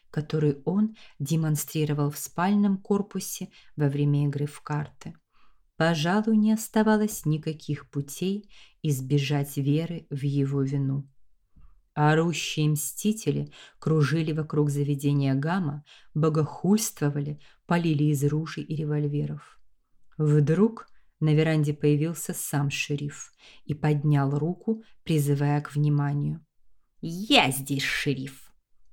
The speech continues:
возгласил он. «И по закону я не могу позволить вам линчевать кого бы то ни было.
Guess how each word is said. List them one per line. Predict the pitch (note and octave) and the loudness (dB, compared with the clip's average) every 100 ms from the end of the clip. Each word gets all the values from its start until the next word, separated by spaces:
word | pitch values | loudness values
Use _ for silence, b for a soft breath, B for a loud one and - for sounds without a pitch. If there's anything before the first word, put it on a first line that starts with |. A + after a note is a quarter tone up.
| - | -4
возгласил | C#4 B3+ A3+ F#3 F3+ F3+ - - D3+ - | 0 4 4 2 -4 -6 -6 -4 -4 -4
он. | D3 D3 D3+ - _ - - - | -4 -2 -4 -10 _ -20 -12 -6
«И | E3 | -2
по | D#3 D3 | 2 2
закону | D3 D3 - C#4 B3+ C3 C#3 B B B | 4 -2 0 0 0 0 -6 B B B
я | C#3 A2+ D3 | -10 2 4
не | D#3 A3 | 6 4
могу | D#4+ C#4+ D3+ C#3+ | 4 2 4 4
позволить | C3+ C3 C3+ C#3 C3 B2+ | 2 0 0 0 0 -2
вам | C3+ F#3+ G#3+ | 2 6 6
линчевать | C#3 C#3 C#3 - C#3+ B2 - | 4 2 -2 -4 -4 -4 -4
кого | C#3+ C3 C#3 | -4 0 0
бы | - | 0
то | - | 0
ни | D#3 C#3 | 2 2
было. | B2+ B2 B2 | 0 -4 -6